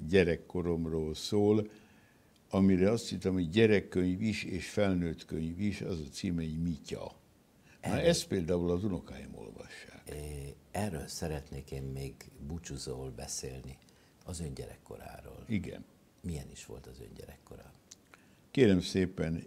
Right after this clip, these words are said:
Speaker 1: é, Lipótvárosban éltek a szüleim, miután elváltak,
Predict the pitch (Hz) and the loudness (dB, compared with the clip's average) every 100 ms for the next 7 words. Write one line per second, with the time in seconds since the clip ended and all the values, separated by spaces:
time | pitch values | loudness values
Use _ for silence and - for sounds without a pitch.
0 | - 95 92 90 90 90 90 95 - - | -6 2 4 6 6 4 2 -2 -8 -12
1 | 95 104 117 110 87 85 82 80 78 71 | -4 4 4 4 0 0 0 0 -2 -6
2 | 73 76 71 69 - - 85 80 - - | -8 -8 -8 -10 -8 -4 -4 -4 -10 -10
3 | 69 123 104 90 85 85 82 82 82 98 | -6 0 6 8 8 4 0 -2 -4 0
4 | 95 85 82 78 78 73 - | 2 2 0 0 -4 -8 -8